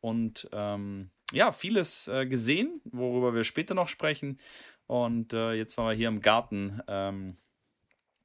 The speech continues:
am Arbeiten. Da hab ich ein, ein kleines Grundstück, wo ich mich drum kümmern muss. Und da geht's jetzt, äh, Rambazamba, ordentlich, äh, Gartenarbeit. Also macht Spaß. Heute war schönes Wetter und wie gesagt, nur ein bisschen kaputt. Aber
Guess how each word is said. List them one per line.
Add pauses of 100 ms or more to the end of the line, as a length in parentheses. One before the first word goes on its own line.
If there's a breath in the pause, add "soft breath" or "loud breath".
am
Arbeiten.
Da
hab
ich
ein, (460 loud breath)
ein
kleines
Grundstück,
wo
ich
mich
drum
kümmern
muss.
Und
da
geht's
jetzt,
äh,
Rambazamba,
ordentlich,
äh,
Gartenarbeit.
Also
macht
Spaß.
Heute
war
schönes
Wetter
und (260 soft breath)
wie
gesagt,
nur
ein
bisschen
kaputt.
Aber